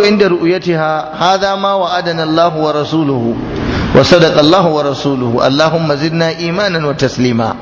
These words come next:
<laughs> In an ga jana'iza wai a faɗi wannan addu'ar, wannan shine abin da Allah mana da, da manzansa ya mana alkawari,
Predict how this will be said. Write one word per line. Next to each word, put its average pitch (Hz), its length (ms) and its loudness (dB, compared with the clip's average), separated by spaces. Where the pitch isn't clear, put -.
<laughs> - 1000 0
In 202 120 4
an 196 160 4
ga 202 120 4
jana'iza 170 520 0
wai 165 160 0
a 160 120 -2
faɗi 139 200 -4
wannan 147 320 -2
addu'ar, 127 380 2
wannan 170 280 4
shine 170 280 2
abin 156 280 -2
da 156 120 0
Allah 151 240 0
mana 147 240 -4
da, 127 120 2
da 117 240 0
manzansa 135 460 0
ya 143 100 -2
mana 151 240 0
alkawari, 135 520 -2